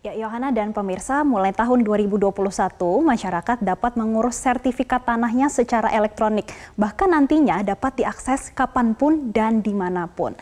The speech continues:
Sebetulnya apa sih tujuan pemerintah mengganti sertifikat tanah menjadi sertifikat elektronik atau biasa disebut dengan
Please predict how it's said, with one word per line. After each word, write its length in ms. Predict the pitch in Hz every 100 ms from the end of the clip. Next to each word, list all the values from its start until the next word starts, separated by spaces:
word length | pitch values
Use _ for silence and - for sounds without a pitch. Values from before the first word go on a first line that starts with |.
| - - -
Sebetulnya 400 | 190 196 262 254
apa 240 | - 247
sih 80 | 269
tujuan 400 | 233 202 202 202
pemerintah 480 | 196 190 196 202 214
mengganti 480 | 202 185 175 180
sertifikat 560 | 220 202 - 190 202 196
tanah 320 | 190 202 214
menjadi 400 | 202 202 185 185
sertifikat 560 | - 262 320 302 285 240 226
elektronik 480 | 220 - 220 311 - - -
atau 320 | 262 - 285
biasa 240 | 240 240
disebut 320 | 240 226 220 208
dengan 240 | 208 202